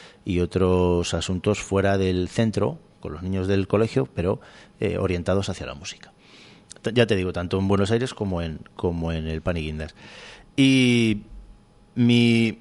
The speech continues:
mi valoración principal es esa, que, que los niños aprecien la música, que los niños,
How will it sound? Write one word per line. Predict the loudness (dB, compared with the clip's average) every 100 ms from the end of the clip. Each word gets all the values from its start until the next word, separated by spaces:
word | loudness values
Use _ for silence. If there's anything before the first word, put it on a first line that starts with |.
| -2
mi | 0 2 4 4 2
valoración | 4 4 4 2 0 0
principal | 0 0 0
es | -2
esa, | -4 -8 -12
que, | -14 -14 -16 -20 -20 -20 -14
que | -6 -4 -2 -2 -4
los | -4 -6 -6
niños | -6 -4 -6
aprecien | -6 -6 -4
la | -4
música, | -4 -6 -6 -6
que | -6
los | -8
niños, | -8 -8 -6 -8 -8 -14